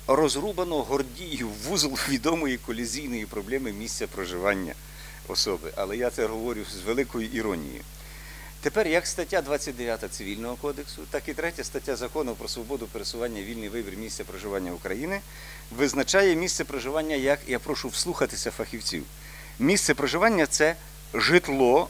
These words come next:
розташоване на території адміністративно-територіальної одиниці, в якому особа проживає постійно або тимчасово. Колеги, це норма закону.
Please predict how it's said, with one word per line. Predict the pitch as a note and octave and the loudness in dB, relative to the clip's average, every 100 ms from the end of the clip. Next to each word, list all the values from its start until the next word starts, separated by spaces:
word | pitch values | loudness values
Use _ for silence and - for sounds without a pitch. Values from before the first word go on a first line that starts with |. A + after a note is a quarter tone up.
| - | 0
розташоване | C3+ C3+ D3+ - G3 G3+ F#3 D3+ | 0 2 4 6 6 6 6 6
на | C3 | 4
території | B2 C#3 C3+ F#3 F#3+ D3+ | 4 4 4 6 8 8
адміністративно-територіальної | - A2 B2 B2+ - B2+ D#3+ F3+ B2+ A#2+ A#2 C3 C3+ C#3+ A#2+ G2+ G2+ | 6 4 0 0 -2 0 4 6 4 2 0 4 8 8 6 2 2
одиниці, | G2+ G2+ G2 F#2+ - G3 - - - | 0 0 0 0 -2 -6 -8 -14 -6
в | |
якому | E3 D#3+ G#3 G3 F3 | 2 4 8 8 8
особа | D#3+ - F3 D3+ | 4 4 6 6
проживає | D3 C3+ D3 D3+ | 4 0 4 4
постійно | C#3 B2+ - E3+ D3+ | 2 -2 -4 -4 -6
або | A#2 A2+ | -6 -6
тимчасово. | - G#2 A2 - C#2 - - - - - - - - - - - - - - - - - - - - - - - - | -6 -8 -8 -8 -8 -12 -14 -16 -16 -16 -16 -16 -16 -16 -16 -16 -14 -14 -14 -14 -16 -16 -10 -8 -8 -12 -16 -16 -8
Колеги, | G#2 C#3 C3 | 2 4 4
це | G#2+ A#2 | 4 4
норма | A2+ G2+ A2 | 4 6 6
закону. | D3 C#3 D#3+ F#2 | 4 6 6 6